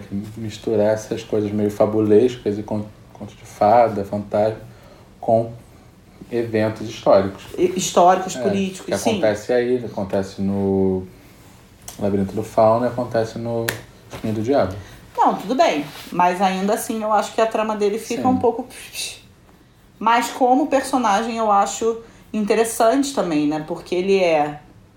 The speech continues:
Speaker 2: ele tá se fazendo passar por americano e ele é um soviético, na verdade, né? E no final das contas, ele não quer ficar nem de um lado
Speaker 1: Nem
Speaker 2: nem
Speaker 1: do
Speaker 2: do
Speaker 1: lado do
Speaker 2: outro,
Speaker 1: outro,
Speaker 2: sabe?
Speaker 1: exatamente.
Speaker 2: Porque ele acha que os,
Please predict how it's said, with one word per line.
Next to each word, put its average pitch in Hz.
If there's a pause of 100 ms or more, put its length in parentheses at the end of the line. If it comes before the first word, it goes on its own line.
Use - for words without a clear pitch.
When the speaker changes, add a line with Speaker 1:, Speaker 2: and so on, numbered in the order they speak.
(200)
Speaker 2:
ele 180
tá 190
se -
fazendo 190
passar 185
por 180
americano 180 (680)
e 202
ele 175 (400)
é 175
um 175
soviético, 185
na 175
verdade, 175
né? 214 (1080)
E 208
no 208
final 214
das 208
contas, 214
ele 226 (880)
não 226
quer 226
ficar 233
nem 226
de 233
um 254
lado 214
Speaker 1:
Nem 117
Speaker 2:
nem 117
Speaker 1:
do 269
Speaker 2:
do 285
Speaker 1:
lado 311
do 285 (100)
Speaker 2:
outro, -
Speaker 1:
outro, 110
Speaker 2:
sabe? 180
Speaker 1:
exatamente. 101 (200)
Speaker 2:
Porque 196
ele 202
acha 196
que -
os, 220